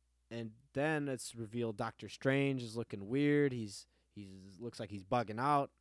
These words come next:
and he's going in the future. He's looking at all the different outcomes, fourteen million six hundred and five different scenarios of the coming conflict that he sees. And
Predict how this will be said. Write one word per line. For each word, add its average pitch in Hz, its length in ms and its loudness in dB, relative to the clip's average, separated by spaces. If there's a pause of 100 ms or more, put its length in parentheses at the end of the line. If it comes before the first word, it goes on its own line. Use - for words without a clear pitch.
(120)
and 104 120 -10
he's 127 180 -6
going 131 320 0
in 117 80 -6
the 104 80 -8
future. 156 640 2 (260)
He's 117 180 -10
looking 127 280 -4
at 107 100 -4
all 120 260 2
the 110 240 -4 (540)
different 117 260 -4
outcomes, 117 680 -2
fourteen 123 380 -2
million 120 300 -4
six - 260 -10
hundred 117 280 -4
and 101 120 -10
five 117 540 -4
different 107 440 -10 (380)
scenarios 110 580 -6
of 104 60 -10
the 104 80 -10
coming 104 280 -10
conflict 120 480 -8
that 110 100 -8
he 110 80 -8
sees. 107 460 -10
And 92 240 -14